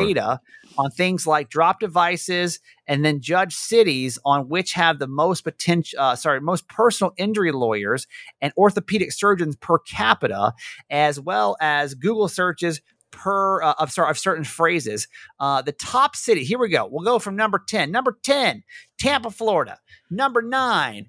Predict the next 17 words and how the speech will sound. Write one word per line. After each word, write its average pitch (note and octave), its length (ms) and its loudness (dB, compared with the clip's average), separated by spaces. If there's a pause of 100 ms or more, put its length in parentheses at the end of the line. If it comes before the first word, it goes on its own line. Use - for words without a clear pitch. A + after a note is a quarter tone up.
(260)
uh, D3+ 180 2
Grand B3+ 440 -2
Rapids, A3+ 360 0
Michigan. D#3 540 0
Number G3+ 400 2
eight, A#3 240 2
Cincinnati, G#3 680 0
Ohio. C3+ 640 0
Number A3+ 340 4
seven, G#3+ 640 -2 (320)
Birmingham, G#3 560 4
Alabama. D#3 800 0 (260)
Number A3+ 380 0
six, - 880 0 (140)
Charlotte, C#4 520 0
North A#3 260 -4
Carolina. F#3+ 680 -2